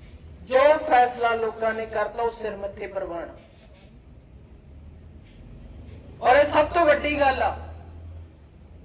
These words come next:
ਔਰ ਅੱਜ ਵੀ ਜਿਨ੍ਹਾਂ ਜਿਨ੍ਹਾਂ ਪਿੰਡਾਂ ਦੇ ਵਿੱਚ ਜਿਵੇਂ ਜਿਵੇਂ ਪੰਚਾਇਤਾਂ ਬਣੀਆਂ, ਸਾਰੀਆਂ, ਉਹ ਸਾਰੀਆਂ ਸਿਰ ਮੱਥੇ ਪ੍ਰਵਾਨ ਆ। ਤੇ ਜਿਹੜੇ ਉੱਥੇ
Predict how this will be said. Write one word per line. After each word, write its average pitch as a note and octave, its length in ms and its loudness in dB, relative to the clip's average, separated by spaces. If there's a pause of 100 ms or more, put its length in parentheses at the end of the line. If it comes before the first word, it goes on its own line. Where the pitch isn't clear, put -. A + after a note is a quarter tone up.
(600)
ਔਰ C#4 260 4
ਅੱਜ D4+ 160 2
ਵੀ E4+ 440 2 (1800)
ਜਿਨ੍ਹਾਂ D#4 340 2
ਜਿਨ੍ਹਾਂ D#4+ 320 2
ਪਿੰਡਾਂ D4 360 4
ਦੇ C#4+ 160 4
ਵਿੱਚ C#4+ 260 -2 (1000)
ਜਿਵੇਂ C#4 340 -2
ਜਿਵੇਂ C#4+ 340 4
ਪੰਚਾਇਤਾਂ C4+ 580 -2
ਬਣੀਆਂ, C4+ 340 -2
ਸਾਰੀਆਂ, C4+ 500 0 (1700)
ਉਹ D4+ 100 2
ਸਾਰੀਆਂ E4+ 440 0
ਸਿਰ C#4 260 -2
ਮੱਥੇ C#4+ 280 -4
ਪ੍ਰਵਾਨ C4 480 0
ਆ। C#4 40 0
ਤੇ C#4+ 160 -2
ਜਿਹੜੇ C4+ 320 -2
ਉੱਥੇ C4 500 -2